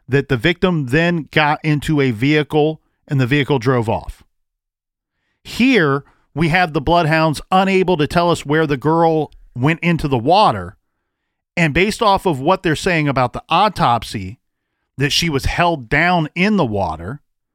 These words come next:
that indicates that the perpetrator's in the water with the victim. It also indicates to me, based off of the lack of information from the scent dogs, that the perpetrator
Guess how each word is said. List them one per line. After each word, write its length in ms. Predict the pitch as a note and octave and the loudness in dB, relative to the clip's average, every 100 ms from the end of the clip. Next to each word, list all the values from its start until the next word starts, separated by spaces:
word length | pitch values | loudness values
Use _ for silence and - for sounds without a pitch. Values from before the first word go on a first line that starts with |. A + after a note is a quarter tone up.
| _ _ _ | _ _ _
that 300 | D3 F3 G3 _ - | 0 0 -2 _ -2
indicates 500 | F3+ E3+ E3+ F#3 - | -2 0 0 -2 -4
that 120 | D3+ | -6
the 80 | F3 | -2
perpetrator's 580 | F#3 G3 - G3 E3+ F3+ | -2 -2 -2 0 0 0
in 140 | F#3 | -2
the 60 | D3 | 2
water 320 | D#3+ F3+ D#3+ | 2 2 2
with 240 | C#3 F#3+ | 0 -2
the 80 | C#3+ | -2
victim. 380 | C#3+ G3+ - - _ _ _ _ - | -2 -4 -8 -20 _ _ _ _ -4
It 100 | D#3 | 2
also 300 | F3+ - G#3 | 2 4 2
indicates 420 | F#3+ E3+ F3+ - | 2 2 0 0
to 80 | D#3 | -2
me, 520 | D3 G3 A3 E3+ D#3 - _ _ | 0 0 0 0 -2 -8 _ _
based 280 | D#3+ E3+ - | -2 0 0
off 200 | E3 D#3+ | 0 2
of 240 | D3 B2+ | -2 -2
the 320 | B2+ C3+ C3 A2 | -2 0 0 -2
lack 380 | B2 D3+ D#3+ | 0 2 2
of 120 | E3 D3 | 0 0
information 600 | D3 D3 C#3+ D3+ E3 C#3 | 0 0 0 0 -2 -2
from 220 | C#3+ C3 | -2 -2
the 60 | |
scent 300 | G#2+ G3+ A#3+ | -2 -2 -2
dogs, 480 | - G2 G2+ C3 - - _ _ _ _ _ _ _ - | -2 -2 -4 -8 -14 -20 _ _ _ _ _ _ _ 0
that 360 | D3+ D3+ D3 | 2 2 -2
the 160 | C#3+ D3 | -2 0
perpetrator 720 | E3+ F#3 F#3+ F3 E3 D3+ C3 | 0 0 0 0 2 0 -2